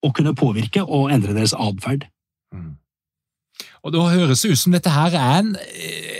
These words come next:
Speaker 2: du, det er en tålmodighetsøvelse også. Altså, du, du, du skal hold your horses, du skal ikke skride for fort fram, du skal, du skal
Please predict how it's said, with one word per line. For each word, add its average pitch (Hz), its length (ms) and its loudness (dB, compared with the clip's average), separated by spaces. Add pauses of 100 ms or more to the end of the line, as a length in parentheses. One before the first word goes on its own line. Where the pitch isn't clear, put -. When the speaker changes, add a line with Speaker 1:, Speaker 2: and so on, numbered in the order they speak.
(100)
Speaker 2:
du, 160 140 0
det 151 200 0
er 165 80 4
en 175 100 4
tålmodighetsøvelse 139 2000 2
også. 254 240 -2
Altså, 175 180 2
du, 170 120 2 (120)
du, 151 160 2 (180)
du 185 60 4
skal 170 400 0 (100)
hold 175 320 4
your 170 260 2
horses, 143 560 0
du 185 120 0
skal 143 480 0
ikke 160 300 -2 (300)
skride 147 540 2
for 170 140 -2
fort - 280 -2
fram, 180 420 2 (280)
du 151 100 4
skal, 165 340 0
du 147 80 4
skal - 180 -2